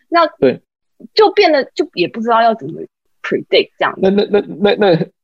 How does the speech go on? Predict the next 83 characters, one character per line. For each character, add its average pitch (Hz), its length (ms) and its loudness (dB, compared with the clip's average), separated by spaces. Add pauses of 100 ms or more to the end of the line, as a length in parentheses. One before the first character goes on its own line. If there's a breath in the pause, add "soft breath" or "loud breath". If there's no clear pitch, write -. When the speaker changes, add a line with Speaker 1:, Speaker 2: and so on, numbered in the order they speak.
Speaker 2:
先 185 180 2
一 180 60 2
个 156 140 6
一 - 20 2
个 151 100 2
来 120 160 0
哈， 127 200 -8
就 175 100 2
是 170 60 6
说 185 180 4
像 190 200 0
Google 170 260 2
那 151 100 0
个 143 140 -2
是 143 180 -4
P - 220 -4
D 143 160 0
B， 143 180 0
因 151 140 -6
为 156 140 -2
P 156 180 2
D 156 100 0
B 147 140 2
上 143 120 2
面 123 100 -4
有 123 100 -2
很 123 180 -14
多 127 180 -6
的 123 220 -4
那 120 140 -8
种， 117 200 -4 (380 soft breath)
哦， 143 160 -2
已 143 80 2
经 147 140 2
观 - 180 4
察 339 100 4
的 339 160 4
结 - 200 -6
果。 - 160 0
Speaker 1:
哦 - 20 4
，P 226 60 4
D 220 160 2
B， 190 40 0
对， 202 160 4
对， 185 200 -2
对， 180 140 0
对， 165 120 4
Speaker 2:
对， - 0 -
Speaker 1:
对。 202 240 -6
Speaker 2:
所 214 180 4
以， - 180 2
所 214 140 2
以 180 60 4
那 196 140 0
一 196 40 0
种， 151 220 0
那 196 100 -2
种 175 140 0
死 - 400 -12
的 131 160 0
的 143 120 0
那 156 140 -2
一 165 40 -4
种 131 200 -10
哈， 123 140 -12
就 139 100 -6
是 139 60 -4
说 139 140 0
变 143 180 2
成 120 180 -8
是 - 80 -20
固 190 160 4
定 170 140 4
的 139 80 2
那 139 140 2
一 139 40 -4
种 123 120 -8
的 123 80 -16
话， 131 160 -2
就 - 200 -14
可 156 140 0
以 135 100 2
去， 135 300 0